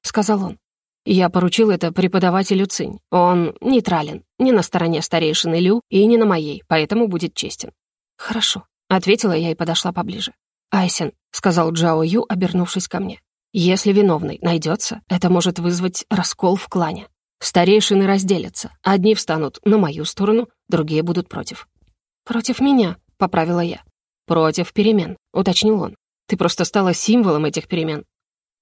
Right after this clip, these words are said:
Я обняла себя за плечи, чувствуя, как знакомая тревога подбирается к горлу. «Может, мне правда стоит уйти, чтобы не быть причиной раскола?»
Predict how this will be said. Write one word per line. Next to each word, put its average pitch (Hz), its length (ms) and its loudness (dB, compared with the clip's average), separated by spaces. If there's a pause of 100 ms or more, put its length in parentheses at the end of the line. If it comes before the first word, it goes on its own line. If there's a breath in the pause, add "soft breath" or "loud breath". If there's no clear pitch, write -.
Я 233 280 2
обняла 233 340 2
себя 202 240 0
за 208 140 0
плечи, 254 380 0
чувствуя, 220 380 0
как 233 220 -2
знакомая 196 500 0
тревога 202 400 -2
подбирается 202 600 -2
к 202 60 -4
горлу. 185 420 -4 (500)
«Может, 202 300 -4
мне 226 160 2
правда 214 340 0
стоит 202 320 -2
уйти, 220 320 -6 (160)
чтобы 262 280 0
не 269 100 4
быть 247 240 0
причиной 220 400 0
раскола?» 214 500 -4